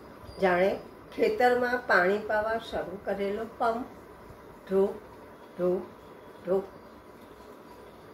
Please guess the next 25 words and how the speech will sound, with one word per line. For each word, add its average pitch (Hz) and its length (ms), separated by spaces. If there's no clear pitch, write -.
કંસારાનો 196 720
અવાજ 180 280
સંભળાય 240 500
છે, - 180
પણ 320 240
દેખાતો 226 560
નથી. - 380
જ્યાંથી 220 500
અવાજ 254 320
સંભળાય 247 480
છે 254 200
ત્યાં 254 280
ખૂબ 294 560
ઊંચી 233 580
ડાળી 226 460
પર 240 200
નજર 208 400
કરતા 233 380
લાગે 175 420
છે 233 240
કે 330 160
એ 330 140
જ 359 200
કંસારો, 185 640
પણ 208 320